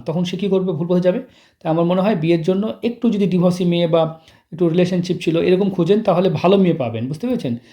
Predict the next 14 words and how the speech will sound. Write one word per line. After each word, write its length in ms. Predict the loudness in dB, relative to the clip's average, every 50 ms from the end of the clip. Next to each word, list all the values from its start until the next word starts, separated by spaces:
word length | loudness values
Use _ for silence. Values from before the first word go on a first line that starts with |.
| -20 _ _ _ _ -2 0 0 2
আমার 220 | 2 4 4 4 4
মনে 180 | 4 2 2
হয় 260 | 2 2 0 0 -2 -4 -8 -12 _ _ _
এখন 280 | -8 -6 -2 -2 -2 0
আই 240 | 0 2 4 4 4
বড় 220 | 4 4 4 4
মেয়ে 220 | 4 2 0 0 -2
খুঁজে 260 | -2 0 2 2 4
যা 160 | 4 4 4
পাবেন, 440 | 4 4 2 2 2 2 0 0 -2 -4
মানে, 160 | -6 -6 -4
আই 180 | -2 0 0 2
বড় 200 | 2 2 2 2
মেয়ে, 220 | 0 -2 -6 -8